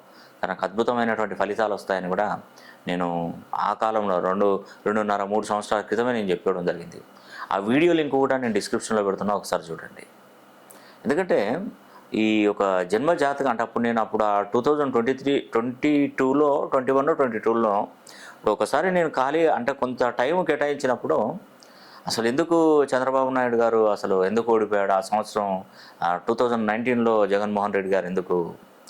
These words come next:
గెలిచారు, అసలు వీళ్ళకున్న వ్యత్యాసం ఏంది అని నాకు కూడా కొంచెం కుతూహలం ఉండే. సరే, టైం వచ్చినప్పుడు చేద్దాం అనుకున్నాను. అతను,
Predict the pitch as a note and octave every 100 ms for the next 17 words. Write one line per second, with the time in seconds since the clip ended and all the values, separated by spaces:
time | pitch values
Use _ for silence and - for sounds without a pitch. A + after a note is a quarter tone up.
0 | - - - - G#2+ A2+ G#2+ F#2+ G2+ G2+
1 | G#2+ A#2+ C3+ A2+ A2 B2+ A2+ A2 G2+ G#2+
2 | A2 A#2+ C3 F3 G3 F3 D#3 D3+ D3+ D#3+
3 | F3+ C#3+ A2 F2 - - - - - -
4 | - E3 D#3+ C3+ D#3+ F3 E3 D#3 D3+ C3
5 | B2+ C3 B2 B2+ C3 A#2 G#2 G2+ G2 F#2